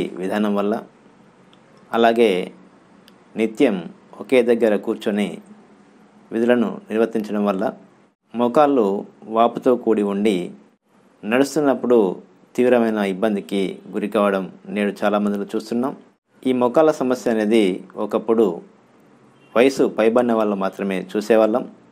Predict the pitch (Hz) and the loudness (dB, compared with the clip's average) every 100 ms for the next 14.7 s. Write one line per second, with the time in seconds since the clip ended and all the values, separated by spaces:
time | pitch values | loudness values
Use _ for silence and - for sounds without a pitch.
0 | _ _ _ _ _ _ - 113 117 117 | _ _ _ _ _ _ -2 2 2 0
1 | 98 - - _ - 107 117 113 110 120 | -2 -6 -16 _ -12 -2 2 2 4 4
2 | 135 110 110 110 104 104 101 98 - 92 | 2 2 0 0 0 0 0 0 -2 -4
3 | 101 110 104 101 107 - - _ _ _ | -2 -2 -2 -2 -2 -4 -10 _ _ _
4 | _ _ _ _ _ _ _ _ 117 117 | _ _ _ _ _ _ _ _ -4 0
5 | 160 147 139 135 123 107 - 113 117 95 | 4 4 4 2 2 2 2 4 6 4
6 | 87 - - _ 107 104 107 110 113 104 | 0 -8 -20 _ -10 -6 -2 -2 -2 -2
7 | 101 - - _ - 113 113 113 120 117 | -2 -6 -14 _ 0 4 4 4 0 -4
8 | 120 117 - - _ _ _ _ _ 123 | -4 -6 -6 -10 _ _ _ _ _ -8
9 | 123 170 151 151 107 101 - - 117 120 | -4 -2 2 4 4 0 -6 -10 -6 -2
10 | 120 120 107 120 113 90 - - _ _ | 0 0 -2 2 2 0 -6 -18 _ _
11 | - 120 127 120 113 107 104 98 95 104 | -2 0 0 2 0 2 0 -2 -6 -8
12 | 101 92 - 131 - _ _ _ _ _ | -6 -4 -2 -4 -6 _ _ _ _ _
13 | _ _ _ _ _ _ _ _ _ _ | _ _ _ _ _ _ _ _ _ _
14 | _ _ - 110 117 165 160 | _ _ -8 -4 2 4 4